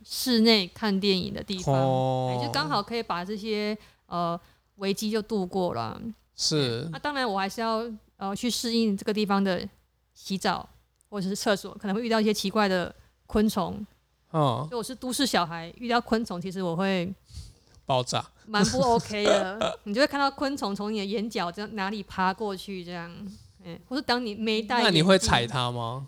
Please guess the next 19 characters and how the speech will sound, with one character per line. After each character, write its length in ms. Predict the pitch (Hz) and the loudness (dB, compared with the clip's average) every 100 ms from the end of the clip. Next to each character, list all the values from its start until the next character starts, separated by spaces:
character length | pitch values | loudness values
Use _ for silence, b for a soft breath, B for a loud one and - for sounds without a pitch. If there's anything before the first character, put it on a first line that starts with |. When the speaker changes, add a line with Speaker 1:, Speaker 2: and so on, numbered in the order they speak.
| - | -16
Speaker 1:
我 120 | - 196 | -14 -4
会 240 | 247 254 _ _ | -4 -4 _ _
离 160 | 220 214 | -6 0
它 160 | 226 | 2
很 160 | 226 190 | 2 4
远。 220 | 190 160 - 214 _ _ - - _ _ _ _ _ _ _ _ | 2 -2 -8 -16 _ _ -20 -20 _ _ _ _ _ _ _ _
对。 160 | 175 156 | -10 0
Speaker 2:
哦， 60 | |
你 120 | 156 | 2
很 120 | 165 143 | 2 4
怕 200 | 156 143 | 4 4
虫？ 360 | - 127 170 - _ _ _ | 0 -6 -10 -14 _ _ _
Speaker 1:
我 120 | 208 | -14
不 220 | 180 - | -12 -6
太 100 | 214 | -4
想 200 | 262 190 | -2 -4
靠 160 | 180 196 | -2 -2
近 180 | 202 185 | -2 -4
它。 400 | 175 165 175 | -4 -6 -8